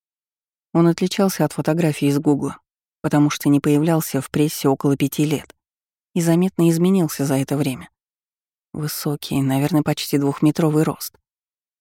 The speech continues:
Вьющиеся темные волосы отросли и по-мальчишески спадали на лоб, который пересекала наметившаяся морщина. Только она и намекала на возраст.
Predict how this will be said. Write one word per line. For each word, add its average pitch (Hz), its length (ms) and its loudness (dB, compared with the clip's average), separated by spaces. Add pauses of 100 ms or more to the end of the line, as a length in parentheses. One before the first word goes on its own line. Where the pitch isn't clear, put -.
(160)
Вьющиеся 151 600 0
темные 143 340 4
волосы 151 340 0
отросли 139 520 -2
и - 20 0
по-мальчишески 147 800 -2
спадали 139 420 0
на 139 160 2
лоб, 139 260 -2 (600)
который 139 380 0
пересекала 147 600 0
наметившаяся 139 760 2
морщина. - 540 -4 (920)
Только 175 340 0
она 185 240 4
и 143 40 6
намекала 139 480 2
на 139 160 2
возраст. - 480 -6